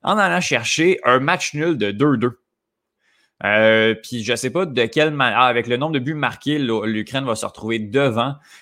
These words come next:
euh, l'Autriche. Mais ouais, je vais avec un deux deux. Ça va être un match qui est super intéressant, comme ce que l'Ukraine nous offre, nous offre depuis le début du tournoi. C'est, c'est assez, euh, c'est assez surprenant, en fait.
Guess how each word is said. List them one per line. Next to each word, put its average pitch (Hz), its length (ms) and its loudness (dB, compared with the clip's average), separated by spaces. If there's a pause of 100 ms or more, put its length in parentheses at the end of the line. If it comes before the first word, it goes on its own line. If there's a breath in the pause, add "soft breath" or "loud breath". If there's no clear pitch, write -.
(160)
euh, 104 300 6
l'Autriche. 113 560 0
Mais 110 120 4
ouais, 127 280 4
je 113 80 -6
vais 165 80 4
avec 175 160 0
un 120 100 2
deux 120 180 0
deux. 143 140 0
Ça 131 140 0
va 120 80 2
être 131 80 -2
un 123 80 2
match 156 180 -2
qui - 80 -14
est 101 100 -10
super - 300 -2
intéressant, 131 520 -2 (260 loud breath)
comme 156 260 2
ce - 140 -6
que 151 80 4
l'Ukraine 135 500 0
nous 107 160 -6
offre, 101 240 -8
nous 107 240 -8
offre 131 160 0
depuis 95 240 -8
le 104 60 -8
début 113 240 -2
du 123 100 -10
tournoi. 110 320 -4
C'est, 101 460 -2
c'est 104 200 -4
assez, 151 380 0
euh, 104 220 2
c'est 92 280 -6
assez 117 200 -4
surprenant, 98 420 -6
en - 60 -12
fait. - 120 -20